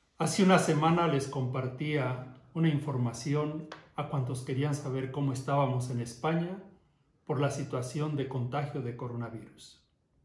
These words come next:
Hoy, doce días después de que fue declarado estado de alarma, quiero decirles que las cosas han cambiado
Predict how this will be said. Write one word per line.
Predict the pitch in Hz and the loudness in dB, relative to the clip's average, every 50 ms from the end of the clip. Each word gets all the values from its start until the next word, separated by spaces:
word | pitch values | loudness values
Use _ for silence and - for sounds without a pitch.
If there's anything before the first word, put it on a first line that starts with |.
| _ _ _ _ _ _ _ _ _ _ _ _ _ _ _ _ _ _ - | _ _ _ _ _ _ _ _ _ _ _ _ _ _ _ _ _ _ 2
Hoy, | 160 165 160 139 120 117 - - - - - - | 4 4 6 6 4 0 -2 -8 -12 -12 -8 -2
doce | 127 156 - - 160 139 | 2 2 2 2 0 -2
días | 123 131 135 143 143 139 131 123 | 0 0 0 2 2 0 0 -2
después | 123 120 120 - - - - 151 151 143 131 120 - - - - - - - _ _ _ _ _ _ _ _ _ _ _ _ _ - | -4 -4 -6 -8 -12 -8 -4 -2 0 0 0 -2 -4 -6 -12 -16 -20 -20 -20 _ _ _ _ _ _ _ _ _ _ _ _ _ -6
de | 160 131 - | -6 -4 -2
que | 160 - | -2 0
fue | - 185 | 2 2
declarado | 175 180 - - - 139 131 139 147 139 139 131 | 4 4 4 2 2 2 2 2 2 2 2 0
estado | - - - 139 143 139 131 127 | -2 -2 -2 0 0 2 2 0
de | 123 117 | 0 0
alarma, | 123 143 156 160 156 156 165 175 185 - - - - _ _ _ - - _ _ _ _ _ - | 0 0 0 0 0 -2 -4 -4 -6 -10 -16 -20 -20 _ _ _ -20 -20 _ _ _ _ _ -4
quiero | - 147 151 160 | 2 4 6 6
decirles | 143 143 127 - - 170 160 180 175 - | 6 4 2 0 0 0 0 0 -2 -2
que | - - | -2 -2
las | 127 123 120 - | -2 -2 -2 -2
cosas | - - 147 131 135 127 - | -4 -6 -4 -4 -4 -6 -4
han | 151 139 135 | -2 -2 -2
cambiado | - - 123 123 123 127 139 135 135 139 139 139 - - | 0 0 -2 0 0 0 0 0 -2 -2 -4 -4 -8 -12